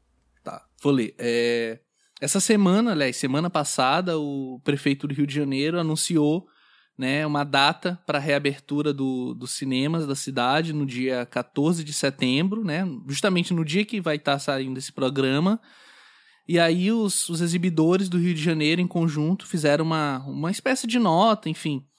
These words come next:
falando que não vão abrir. "Os exibidores de cinema da cidade do Rio de Janeiro agradecem o reconhecimento do prefeito de que nossas salas são tão ou mais seguras que restaurantes, salões de festa e academias.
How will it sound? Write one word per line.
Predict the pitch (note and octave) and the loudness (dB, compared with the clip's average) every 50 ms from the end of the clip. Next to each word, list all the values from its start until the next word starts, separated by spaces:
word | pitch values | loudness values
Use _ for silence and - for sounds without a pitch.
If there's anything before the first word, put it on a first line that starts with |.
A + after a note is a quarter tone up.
| _ - - - _ _ _ | _ -20 -20 -20 _ _ _
falando | - A3 G#3+ G#3+ A3+ A#3 B3+ | 2 2 4 4 4 2 0
que | A#3 - C4+ | 2 2 4
não | A#3+ A#3+ C4 | 4 4 4
vão | C#4 C4+ B3+ B3 C4 | 4 4 4 4 4
abrir. | C4+ C4 C4 A#3 G#3+ F#3 F3 - _ _ _ _ _ _ _ _ _ _ _ _ _ _ _ _ _ _ _ | 2 2 2 2 2 0 -2 -4 _ _ _ _ _ _ _ _ _ _ _ _ _ _ _ _ _ _ _
"Os | - F#3 F3 | 2 4 6
exibidores | F#3+ F#3 F#3 G#3 F#3 G3 E3+ F3+ G3+ A3+ B3 B3+ A#3 G#3+ | 6 6 6 4 4 4 6 6 6 8 6 6 2 2
de | G3+ G#3 | 0 -2
cinema | - - A3 G3 F#3 F#3 F#3+ G3 F#3+ | -2 0 2 2 4 4 4 2 2
da | F3+ F#3 | 0 0
cidade | F3+ - F3 E3 D#3 D#3 D#3+ D#3+ | -2 -2 0 2 2 2 2 2
do | D#3 | 0
Rio | D3+ D#3+ E3 | 0 0 0
de | D#3 C#3 | 0 0
Janeiro | D#3+ D#3 D3 D3 D3+ E3 F3 F3+ | 0 2 2 2 2 4 2 2
agradecem | E3+ E3 D#3 D#3 C#3+ C#3+ D3 F3 G3 - A3+ | 2 2 2 2 2 2 2 2 2 2 2
o | G3+ | 2
reconhecimento | G3 F3 - F#3 E3+ E3 E3 - D#3+ D3+ D3 D3+ D3+ D#3+ | 2 2 2 0 0 0 -2 -2 -2 0 0 0 -2 -2
do | D3+ D3+ | -4 -2
prefeito | - C#3+ C#3+ - - D3+ D3 E3+ F#3 - F3+ | -2 -2 -2 0 0 2 2 2 0 -2 -4
de | E3+ E3+ | -6 -4
que | - E3 | -2 0
nossas | D3+ D3 D#3 - - D#3+ | 0 0 -2 -2 -4 -4
salas | - - C#3 C#3 C#3+ D3 D3 | 0 2 2 4 4 2 0
são | - - C#3+ C#3+ | 0 -2 -2 -4
tão | C#3+ - - E3 F#3 G#3 | -2 0 2 2 4 4
ou | G#3 G3 | 4 2
mais | F#3 E3+ E3+ - | 2 2 0 0
seguras | - F3 D#3+ D3 D3 D3+ D#3 D3+ D3+ - | -2 -4 -4 0 0 0 2 0 0 -2
que | - D#3 | -4 -2
restaurantes, | D3+ D3 C3+ - - D#3 B2+ C3 C#3+ D#3+ F3+ F#3+ F#3+ - F#3 - | 0 0 0 0 0 0 2 2 2 2 2 2 0 -2 -4 -2
salões | - D#3 C#3+ C#3+ D3 D3+ | 0 2 2 2 0 0
de | C#3 C#3 | -4 -6
festa | - - C#3+ D3 E3+ - - F3 | -4 0 0 2 0 0 -2 -4
e | E3+ | -4
academias. | E3 - E3+ E3 F3+ G3+ G3+ D#3 A#2 A2 A2+ - - - - | -2 0 0 2 2 2 2 0 0 -2 -6 -10 -12 -18 -20